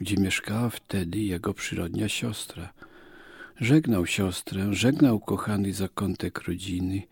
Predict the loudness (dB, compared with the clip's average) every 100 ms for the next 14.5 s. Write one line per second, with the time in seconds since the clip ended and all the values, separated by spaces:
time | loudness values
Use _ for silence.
0 | -20 -20 -20 -20 -10 2 4 8 6 6
1 | 6 6 4 2 0 -10 -14 -20 -4 0
2 | 4 4 4 6 4 2 -4 0 4 4
3 | 0 -6 -2 0 0 -2 -4 -4 -4 -6
4 | -4 -6 -6 -20 -20 -20 -20 4 4 10
5 | 12 12 8 12 12 12 8 2 2 2
6 | 8 8 8 6 2 -12 -20 -20 _ -16
7 | -4 -2 0 0 0 2 2 2 -2 -20
8 | -20 -20 -14 -14 -10 -10 2 4 8 6
9 | 8 6 4 4 4 4 2 2 4 4
10 | 2 2 4 2 2 0 0 -2 -2 -2
11 | -2 -2 -4 -8 -10 -12 -12 -14 -18 -20
12 | _ _ _ _ _ _ -20 _ -20 -20
13 | -20 -16 -12 2 4 6 4 4 0 0
14 | 2 0 2 2